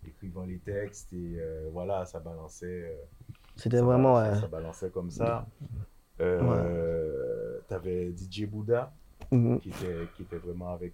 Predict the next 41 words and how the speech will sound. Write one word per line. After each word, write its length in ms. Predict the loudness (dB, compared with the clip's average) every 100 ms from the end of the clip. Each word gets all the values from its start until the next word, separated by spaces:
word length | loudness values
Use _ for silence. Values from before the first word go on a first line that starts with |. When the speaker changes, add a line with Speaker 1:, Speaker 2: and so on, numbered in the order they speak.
| -8
Speaker 1:
avec 280 | -6 -6 -6
nous. 280 | -4 -4 -4 -8 -20 -20 -12 -12 -12 -6 0
Euh, 260 | 2 2 0
t'as 100 | 0
eu 60 | 0
quelqu'un 320 | -2 -2 -6
comme, 320 | 0 0 0
euh, 300 | -2 -2 -2 -4
comme 180 | -4 -2
Moody 280 | -4 -6 0
Mike, 360 | 2 2 2
Speaker 2:
Mhm. 300 | 2 4 4
Speaker 1:
on 40 | 0
peut 40 |
pas 160 | -2 -4
ne 80 | -4
pas 140 | -6
en 160 | -8 -8
parler. 340 | -10 -8 -2
Speaker 2:
Ouais, 240 | 2 2 0 -4 2
Speaker 1:
Qui 60 |
Speaker 2:
Moody, 200 | 6 10
Speaker 1:
était, 320 | 12 12 8
euh, 60 | 4
Speaker 2:
il 160 | 6 6
nous 140 | 8
a 20 |
Speaker 1:
dans 60 | 8
tous 20 |
les 60 | 8
Speaker 2:
rejoint, 400 | 8 6 4 4
Speaker 1:
répètes 320 | 4 4 4
Speaker 2:
les 60 | 4
Speaker 1:
et 40 |
tout 40 |
Speaker 2:
répètes 120 | 4 8
Speaker 1:
ça. 180 | 8
Speaker 2:
et 40 | 8
tout 60 | 4
Speaker 1:
Bon, 80 | 2
Speaker 2:
ça. 420 | 0 0 0